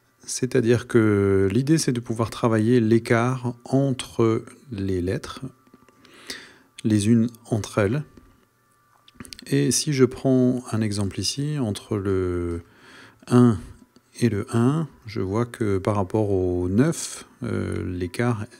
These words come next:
est légèrement différent et je pourrais très bien intervenir simplement en posant le curseur, en allant dans les,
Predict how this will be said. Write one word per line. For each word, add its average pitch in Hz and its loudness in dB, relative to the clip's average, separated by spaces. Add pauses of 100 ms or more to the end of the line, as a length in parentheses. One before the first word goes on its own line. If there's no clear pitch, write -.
(160)
est 110 -2
légèrement 101 -2
différent 101 -4
et 107 -2
je 98 -4
pourrais 101 -4
très - -4
bien 127 0
intervenir 104 -2
simplement 113 -4
en 101 -4
posant 135 0
le 127 2
curseur, 110 -4 (640)
en 117 2
allant 117 2 (160)
dans 120 0 (1120)
les, 95 -2